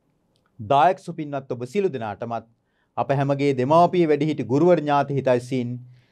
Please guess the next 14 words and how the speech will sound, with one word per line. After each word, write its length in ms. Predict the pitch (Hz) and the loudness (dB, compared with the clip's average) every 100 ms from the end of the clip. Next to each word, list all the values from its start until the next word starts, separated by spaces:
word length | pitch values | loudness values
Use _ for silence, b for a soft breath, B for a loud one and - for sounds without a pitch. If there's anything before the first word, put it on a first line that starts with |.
| b _ - | b _ -14
සියලුම 380 | - 196 220 | 0 2 2
දෙනාටමත් 600 | 160 135 117 107 120 117 117 _ _ _ _ 107 | 0 -4 -4 -8 -8 -8 -10 _ _ _ _ -6
ලෝකේ 480 | 123 160 202 202 151 | 2 4 4 0 -8
පුරා 400 | - 135 127 123 120 120 | -8 -6 -4 -4 -8 -12
මෙම 240 | 113 123 123 117 120 _ _ _ _ _ - | -14 -10 -10 -12 -18 _ _ _ _ _ -4
සද්ධර්ම 500 | 151 131 175 180 147 | -4 0 0 0 -2
දේශනාව 480 | 151 151 147 143 | -4 -2 -4 -4
ශ්‍රවණය 380 | 139 202 220 165 123 113 | 0 0 0 -2 -6 -6
කොට 240 | 123 123 113 107 - _ _ _ _ _ - | -6 -4 -6 -6 -14 _ _ _ _ _ 0
පින් 200 | 185 220 | 2 4
රැස් 240 | 190 170 - | 2 0 -2
කරපු 360 | 151 139 135 | -4 -2 -2
හැම 180 | 151 214 | 0 2
දෙනාටමත් 640 | 165 131 110 107 120 117 | 0 0 -2 -2 -2 -2